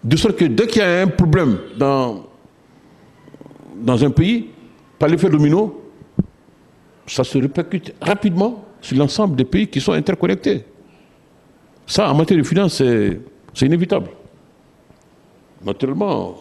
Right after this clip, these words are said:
nous ressentons. Mais on ne ressent pas de la même façon que les autres pays, parce que tout simplement, ils ne sont pas suffisamment introduits. Parce que vous savez, les finances sont dynamiques lorsque le commerce est dynamique.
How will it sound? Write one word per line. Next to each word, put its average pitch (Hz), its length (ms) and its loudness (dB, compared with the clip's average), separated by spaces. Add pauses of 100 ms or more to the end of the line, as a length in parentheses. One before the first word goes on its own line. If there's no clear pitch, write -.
nous 87 120 -6
ressentons. 170 480 -2 (880)
Mais 110 380 0 (200)
on 107 120 -4
ne 107 80 2
ressent 139 280 0
pas 175 100 -2
de 151 60 -2
la 131 60 0
même 139 140 0
façon 135 320 0
que 113 80 2
les 104 100 4
autres 107 180 0
pays, 127 340 2 (760)
parce 117 140 0
que 139 60 0
tout 160 160 0
simplement, 127 400 2
ils 123 80 2
ne 117 80 4
sont 117 140 -2
pas 143 120 -2
suffisamment 143 680 -2
introduits. 113 520 -2 (680)
Parce 98 140 -4
que 107 60 -2
vous - 40 -4
savez, 135 340 2 (560)
les 104 100 2
finances 139 680 -2 (440)
sont - 160 -4
dynamiques 123 500 0 (1040)
lorsque 135 240 0
le 107 100 2
commerce 123 340 -2
est 92 40 2
dynamique. 147 420 0